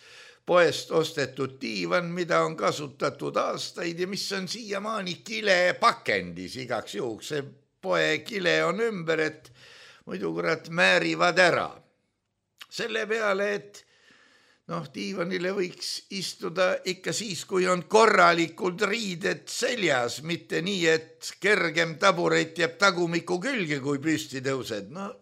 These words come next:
jah, see on ka mentaliteet, see on ka areng. Ja need refleksid, et mind on õpetatud vihkama, tähendab, mina vihkan. Ja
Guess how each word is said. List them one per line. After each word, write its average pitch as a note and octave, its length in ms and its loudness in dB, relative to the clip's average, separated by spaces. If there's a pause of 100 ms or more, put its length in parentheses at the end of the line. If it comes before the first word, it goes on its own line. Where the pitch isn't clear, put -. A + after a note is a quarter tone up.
jah, F3 240 -6 (1800)
see A3+ 160 -2
on B3 100 -2
ka A#3+ 300 2
mentaliteet, E3 880 -2
see F#3 160 -2
on G#3+ 100 -4
ka A#3+ 120 2 (240)
areng. C#3+ 580 4 (880)
Ja E3 180 2 (320)
need G#3 260 0
refleksid, G#3+ 1040 -2 (160)
et D3 180 -6
mind G#3+ 300 -4
on A3 160 0
õpetatud - 680 -4
vihkama, F#3+ 540 -4
tähendab, F#3 340 0
mina G3+ 240 2
vihkan. F#3 540 -6 (720)
Ja F3+ 240 2